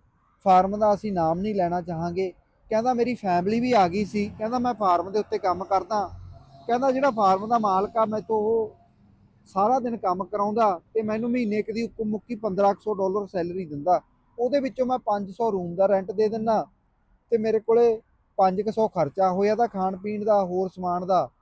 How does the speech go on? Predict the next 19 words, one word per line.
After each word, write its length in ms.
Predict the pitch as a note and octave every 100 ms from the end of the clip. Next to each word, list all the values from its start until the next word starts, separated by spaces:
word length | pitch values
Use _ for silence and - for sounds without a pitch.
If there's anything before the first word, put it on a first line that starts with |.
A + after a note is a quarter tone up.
| _
ਫੋਨ 260 | F3+ F3 F3
ਦਾ 100 | G3
ਬਿੱਲ 200 | E3+ E3+
ਬੁੱਲ 200 | E3+ F#3
ਲਾ 160 | F3+ E3+
ਕੇ 120 | -
ਪੰਜ 280 | - F3 -
ਸੌ 220 | G#3+ G#3
ਬਚਦਾ 340 | D3+ C3+ E3
ਮੇਰੇ 200 | D#3+ D#3
ਕੋਲੇ। 240 | D3+ C#3+ C3 _ _ _ _ _ -
ਕਹਿੰਦਾ 240 | A#3+ C4
ਮੈਂ 160 | C4+ B3+
ਜਿੱਦੇ 320 | F#3+ D#3+ A3
ਦਾ 140 | C4
ਕੈਨੇਡਾ 380 | B3+ A3 A3 A#3
ਦੇ 100 | A3+
ਵਿੱਚ 220 | G#3+ G3
ਆਇਆਂਗਾ 600 | A3 G3 G3 G3+ G3+ D#3+